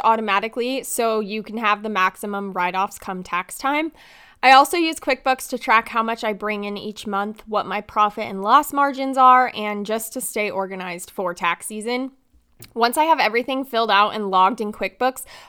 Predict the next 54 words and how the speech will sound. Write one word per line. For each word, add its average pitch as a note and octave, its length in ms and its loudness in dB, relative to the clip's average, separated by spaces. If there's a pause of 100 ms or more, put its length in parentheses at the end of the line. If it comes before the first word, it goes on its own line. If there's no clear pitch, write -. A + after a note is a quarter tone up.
(140)
all A#3+ 180 10
I D4 60 6
have D4 220 2
to B3+ 80 -6
do A#3 140 0
is A3 220 0
email A3+ 260 -2
the A3+ 120 -4
link G3+ 240 -8
to A#3+ 100 -10
my G#3+ 140 -2
C A3 200 -4
P G#3+ 200 -2
A, F#3 240 0
and A3+ 160 -4
he A3+ 100 -6
can A3 140 -6
take G#3+ 180 -8
care G#3+ 160 -4
of G3+ 60 -6
everything G#3 400 -8
else G3+ 220 -8
for F#3+ 200 -4
me F#3 160 -8
from F3+ 280 -8
there. E3+ 340 -12
I'm A#3+ 240 -6
telling D4 340 2
you, E4 180 -4
tax C#4 360 4
time D#4 240 2
is A3 160 0
a G3+ 180 4
heck C4 300 4
of E4 80 4
a F#4+ 40 4
lot D#4 240 8
less D4 220 2
scary A#3+ 420 4
when G#3+ 180 -2
you're G3+ 100 -2
using G#3+ 340 -4
something G3+ 320 -6
like F#3+ 180 -6
QuickBooks, G3+ 480 -4
so G3+ 240 0
do G#3 120 -2
yourself C#4 400 2
a C4+ 80 0
favor A3 360 0
and G#3 200 -4
save G3+ 280 -4
the A3 100 -4
heartache G3+ 440 0